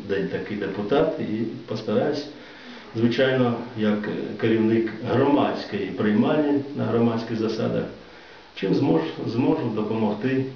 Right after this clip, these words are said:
цій людині з тим, щоб вона, е, зрозуміла наші проблеми і якомога більше допомогла їх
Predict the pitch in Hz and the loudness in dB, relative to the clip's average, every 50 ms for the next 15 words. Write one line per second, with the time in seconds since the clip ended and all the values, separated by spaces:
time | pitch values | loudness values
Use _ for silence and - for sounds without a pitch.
0 | - - 120 110 104 101 - - - 104 - - - 120 131 135 139 143 127 - | -12 -6 -2 0 0 0 0 -4 -6 -6 -6 -4 0 2 4 4 4 4 2 0
1 | - - - - - - - 123 135 139 139 - - 98 - - - - 71 69 | -4 -10 -14 -18 -18 -10 -2 0 0 0 0 -2 -2 -4 -6 -6 -6 -8 -8 -10
2 | - - - - - - - - - - - - - - 104 98 101 104 104 104 | -12 -14 -16 -18 -18 -18 -18 -18 -20 -20 -20 -20 -12 -6 -2 2 4 4 4 4
3 | 104 104 - - - - - - - - - - - - - - - - - - | 4 2 0 -2 -4 -6 -8 -10 -12 -12 -12 -12 -12 -14 -14 -14 -16 -16 -16 -16
4 | - - - - - - - - - 110 104 123 123 117 131 131 131 135 135 127 | -14 -14 -14 -14 -14 -16 -18 -14 -10 -4 0 2 4 4 4 4 6 6 6 6
5 | 123 120 113 117 - 123 - 120 120 117 123 135 156 165 170 165 160 151 131 139 | 4 4 2 0 0 0 0 0 0 2 2 4 4 4 4 4 4 2 2 0
6 | - 127 135 135 135 135 - - - - - - 104 104 117 120 123 127 123 120 | 2 2 2 4 4 4 2 2 -2 -4 -4 -4 -6 -6 -2 2 2 4 4 2
7 | 117 113 104 120 135 135 135 127 117 110 101 - - 104 101 101 95 107 107 107 | 2 0 0 0 0 0 0 -2 -2 -4 -4 -6 -6 -6 -6 -4 -4 -2 -2 -2
8 | 104 107 113 | -2 -2 -2